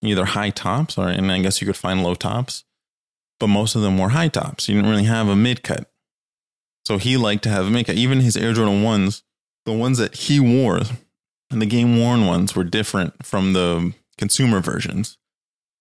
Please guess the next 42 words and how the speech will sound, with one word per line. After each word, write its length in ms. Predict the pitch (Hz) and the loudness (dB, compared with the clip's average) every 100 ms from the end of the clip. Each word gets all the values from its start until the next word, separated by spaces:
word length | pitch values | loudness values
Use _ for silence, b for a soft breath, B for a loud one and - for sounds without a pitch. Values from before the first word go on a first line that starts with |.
| _ - | _ -6
'cause 160 | 92 | -4
Jordan 380 | 90 101 101 101 | 0 0 2 2
liked 360 | 98 98 95 - _ _ _ | 0 -2 -6 -14 _ _ _
a 400 | 104 95 92 90 | -4 -2 0 0
mid 240 | 90 95 98 | 0 0 -2
cut 160 | 101 | -4
shoe, 220 | - - 101 | -4 -2 -2
so 160 | 95 | -2
they 100 | 87 | -2
cut 260 | - - 101 | -4 -4 -2
him 300 | 95 92 95 - _ | 0 -2 -4 -10 _
a 100 | 110 | -4
little 200 | 104 98 | -2 0
bit 140 | 95 95 | 0 0
lower 480 | 110 113 104 104 - _ _ - | 0 0 -2 -4 -8 _ _ -2
for 180 | 98 | 0
him 420 | 101 95 82 107 104 _ _ _ _ - | 2 0 0 -2 -6 _ _ _ _ -6
compared 320 | 90 90 87 | -2 -2 -2
to, 80 | 92 | -2
like 180 | 87 85 | 0 -2
I 60 | |
said, 280 | 87 92 87 | -2 0 0
what 140 | 87 90 | 0 0
you 140 | 87 | 0
would 140 | 87 | 0
buy 180 | 92 82 | -2 -2
at 140 | 87 - | -4 -4
the 80 | |
store. 340 | 101 117 104 117 _ _ _ _ _ _ _ - | -4 -2 -2 -6 _ _ _ _ _ _ _ -6
So 320 | - 110 110 | -2 0 0
the 220 | 104 110 | 0 -2
three, 600 | - - 143 170 165 165 | -2 -2 0 2 0 0
the 100 | 143 | 0
Air 100 | 139 | 0
Jordan 220 | 143 139 139 | 2 2 0
three, 280 | 139 139 143 | 0 0 0
like 180 | 120 | 0
I 40 | 110 | 0
said, 180 | 120 107 | 0 0
was 180 | 98 | 2
mid 240 | 113 147 - | 2 2 0
cut, 340 | 151 139 - | -2 -2 -4